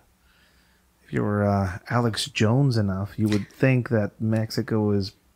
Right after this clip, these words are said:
kind of a Vietnam in a way, where there's proxy, uh, agents working,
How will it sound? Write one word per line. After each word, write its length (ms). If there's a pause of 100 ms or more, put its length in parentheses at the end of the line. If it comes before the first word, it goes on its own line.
(240)
kind 220
of 80
a 80
Vietnam 560
in 80
a 80
way, 480
where 120
there's 180
proxy, 840 (160)
uh, 500
agents 440
working, 600